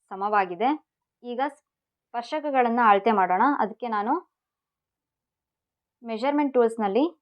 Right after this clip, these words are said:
distance or length ಟೂಲ್‌ನ ತಗೊಳ್ತಾ ಇದೀನಿ. ಬಿ ಡಿ ಸ್ಪರ್ಶಕ ಅಳತೆ ಎಷ್ಟಿದೆ? ಸೆವೆನ್ ಪಾಯಿಂಟ್ ಸೆವೆನ್ ಫೈವ್, ಏಳು ಪಾಯಿಂಟ್ ಏಳು ಐದು ಉದ್ದ ಇದೆ. ಅದೇ ರೀತಿ ಈ ಸ್ಪರ್ಶಕ ಬಿ ಇ ನು ನೋಡೋಣ.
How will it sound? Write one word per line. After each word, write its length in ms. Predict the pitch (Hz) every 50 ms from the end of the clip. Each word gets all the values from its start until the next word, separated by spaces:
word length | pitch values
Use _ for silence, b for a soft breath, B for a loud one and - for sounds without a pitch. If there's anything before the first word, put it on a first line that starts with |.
| -
distance 420 | 220 233 226 - - 285 294 285 277
or 180 | 269 247 233
length 300 | 226 220 220 220 226 220
ಟೂಲ್‌ನ 180 | - 214 208 208
ತಗೊಳ್ತಾ 320 | 202 - 202 196 190 190 190
ಇದೀನಿ. 380 | 185 185 208 254 302 320 - _ _ _ _ _
ಬಿ 360 | _ 202 196 196 233 240 247 240
ಡಿ 300 | 240 269 302 339 330 _ _ _ _ _ _ _ _ _ _ _ _ _ _ _ _ _ _ _ _ _ _
ಸ್ಪರ್ಶಕ 520 | _ _ 233 208 190 - - 190 185 - 240 277 311 311 _ _ _ _ _ _ -
ಅಳತೆ 280 | 202 208 196 - 220 214
ಎಷ್ಟಿದೆ? 420 | 214 214 - - 226 220 240 302 370 - _ _ _ _ _ _ _ _ _ _ _ _ _ _
ಸೆವೆನ್ 320 | 240 226 233 240 240 240
ಪಾಯಿಂಟ್ 320 | 240 254 269 330 254 - 269 - _ _ _
ಸೆವೆನ್ 260 | 220 202 196 190 190
ಫೈವ್, 240 | - 208 196 185 185
ಏಳು 300 | 196 208 226 247 269 262
ಪಾಯಿಂಟ್ 320 | 269 247 233 233 220 226
ಏಳು 260 | 214 208 208 208 208
ಐದು 280 | 202 196 190 185 214 294 370 381 - _ _ _ _ _
ಉದ್ದ 180 | 202 208 180 202
ಇದೆ. 320 | 196 185 180 180 202 202
ಅದೇ 340 | 190 - - 208 233 277 311
ರೀತಿ 280 | - 240 - - 214 226 226 - - _ _ _ _ _ _ _ _ -
ಈ 100 | 220 240
ಸ್ಪರ್ಶಕ 480 | 240 _ - 214 208 - 214 190 190 185 185
ಬಿ 360 | 185 185 202 208 214 220 214
ಇ 20 | 214
ನು 140 | 208 196
ನೋಡೋಣ. 300 | 196 185 175 175 175 180